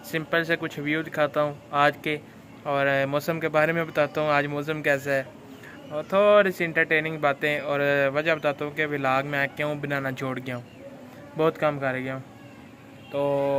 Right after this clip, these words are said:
अगर आपको ये वीडियो अच्छी लगे तो आपने चैनल करना है सब्सक्राइब और करना है बेल आइकन को प्रेस,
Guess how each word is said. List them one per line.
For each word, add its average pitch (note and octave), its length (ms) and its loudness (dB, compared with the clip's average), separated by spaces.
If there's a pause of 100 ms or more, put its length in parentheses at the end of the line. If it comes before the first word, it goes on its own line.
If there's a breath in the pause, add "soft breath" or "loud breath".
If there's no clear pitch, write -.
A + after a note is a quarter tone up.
(680)
अगर D#3+ 220 4
आपको F#3 240 6
ये F3+ 120 6
वीडियो F#3 220 4
अच्छी F#3 180 0
लगे F3+ 220 6
तो F3+ 120 0
आपने D#3 260 2
चैनल D#3 260 2
करना D3+ 200 0
है D#3 100 2
सब्सक्राइब D3 440 0
और D3+ 80 0
करना D3 240 -2
है D#3 120 2
बेल C#3+ 200 2
आइकन D3 300 2
को D3 100 -4
प्रेस, D3+ 320 4